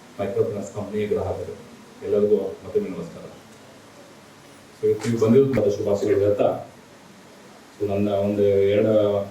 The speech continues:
ಮಾತು ಹೇಳಕ್ಕೆ ಇಚ್ಛೆ ಪಡ್ತೀನಿ. So, ಇವತ್ತು ನಾನು ಈ ಪ್ರೋ-, ಏನೊಂದು, ಒಂದು ಹಣಕಾಸು ನಿರ್ವಹಣೆ ಬಗ್ಗೆ ಒಂದು ಪ್ರೋಗ್ರಾಮ್ ಇದೆ, ಒಂದು ಎರಡು ಮಾತಾಡ್ಬೇಕಂತ. So, ವೈಫ್ ಹೇಳ್ತಾ, "ನಾ ಯಾಕೆ ಈ ಮಾತು ಹೇಳ್ತೇನೆ?" ಅಂತಂದ್ರೆ, ಮಾತಾಡಕ್ಕೆ ಬರ್ತೈತಿ, ಹಣ ನಿರ್ವಹಣೆ ಬಗ್ಗೆ ನಾನೇ ಮಾಡ್ತೀನಿಲ್ಲ ಮನೆಯಲ್ಲಿ, ಹಣ ನಿರ್ವಹಣೆ ಇಲ್ಲ.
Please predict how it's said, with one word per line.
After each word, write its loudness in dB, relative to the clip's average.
ಮಾತು -2
ಹೇಳಕ್ಕೆ -2
ಇಚ್ಛೆ -6
ಪಡ್ತೀನಿ. -8
So, 0
ಇವತ್ತು 2
ನಾನು 6
ಈ 4
ಪ್ರೋ-, 0
ಏನೊಂದು, 2
ಒಂದು 2
ಹಣಕಾಸು 4
ನಿರ್ವಹಣೆ 6
ಬಗ್ಗೆ 4
ಒಂದು 2
ಪ್ರೋಗ್ರಾಮ್ 0
ಇದೆ, 2
ಒಂದು 2
ಎರಡು 0
ಮಾತಾಡ್ಬೇಕಂತ. -2
So, 0
ವೈಫ್ -2
ಹೇಳ್ತಾ, 2
"ನಾ 0
ಯಾಕೆ 0
ಈ 4
ಮಾತು 0
ಹೇಳ್ತೇನೆ?" -2
ಅಂತಂದ್ರೆ, -6
ಮಾತಾಡಕ್ಕೆ 2
ಬರ್ತೈತಿ, 2
ಹಣ 0
ನಿರ್ವಹಣೆ 4
ಬಗ್ಗೆ 0
ನಾನೇ 0
ಮಾಡ್ತೀನಿಲ್ಲ -2
ಮನೆಯಲ್ಲಿ, -2
ಹಣ -6
ನಿರ್ವಹಣೆ -4
ಇಲ್ಲ. -2